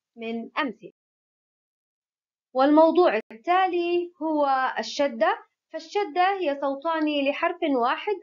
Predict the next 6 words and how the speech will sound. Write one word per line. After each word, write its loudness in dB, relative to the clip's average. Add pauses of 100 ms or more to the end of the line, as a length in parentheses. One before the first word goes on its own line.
أولهما -2
ساكن -4 (320)
والآخر -2
متحرك، -4 (360)
ندمج -2
الصوتين 0